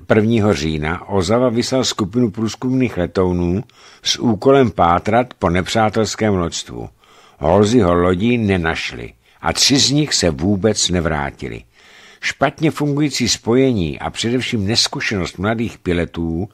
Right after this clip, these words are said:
zřejmě způsobily, že letouny ztratily orientaci a po vyčerpání pohonných hmot skončily v moři. Následující den se situace opakovala. Vyslaný průzkum opět nepřítele neobjevil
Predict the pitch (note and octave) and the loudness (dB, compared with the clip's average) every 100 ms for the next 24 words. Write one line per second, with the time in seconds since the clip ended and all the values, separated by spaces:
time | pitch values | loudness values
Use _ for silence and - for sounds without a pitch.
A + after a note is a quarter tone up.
0 | - - - - E2+ D#2 G2 C3 D3 C3+ | -16 -20 -20 -12 -6 0 2 2 2 -2
1 | - G2 - F#2+ E2+ F2 F#2+ B2 - _ | -4 -6 -2 0 0 0 0 -2 -6 _
2 | _ - F2+ G2 G#2+ C#3 C#3 C#3 - C3 | _ -4 0 2 2 2 4 2 0 -2
3 | C3 C#3+ A#2+ F2 F2 F#2 F2 G#2+ G2+ - | 0 -2 0 0 0 0 0 -2 -2 0
4 | A#2 B2 _ - - F2+ G2+ F2+ G2+ - | -2 -2 _ -20 -10 -4 0 0 2 4
5 | B2 - B2+ C3 B2+ - A#2+ B2+ B2+ F2 | 4 4 4 4 2 2 2 4 2 0
6 | C2+ F2+ G#2 - - F#2 E2+ F#2+ F#2 E2 | -2 -2 -2 -4 -2 0 0 -2 0 -2
7 | D2+ B1 A#1 G#1+ _ _ - - - - | -4 -6 -8 -12 _ _ -20 -20 -20 -20
8 | - - F2 G2 - C#3 D3+ D3+ - C#3+ | -18 -4 0 2 2 4 4 2 -2 0
9 | D3 D3 G2 E2+ A2 A#2+ A2+ - A2+ - | 0 0 -2 0 -2 0 0 0 -4 -4
10 | - D#2 - C2 B1 A1 G1+ _ _ - | -4 -6 -8 -8 -6 -8 -14 _ _ -20
11 | _ F2 A2 C3 B2 G#2 E2+ G#2 B2 - | _ -2 0 2 2 2 2 2 0 0
12 | C#3 C3+ - B2 A#2 C3+ C3 B2+ B2 - | -2 -2 0 0 2 4 4 2 -2 -2
13 | B2 B2+ C3 C3+ B2+ C3+ C#3+ C#3 C#3+ | -2 2 2 2 2 2 4 4 2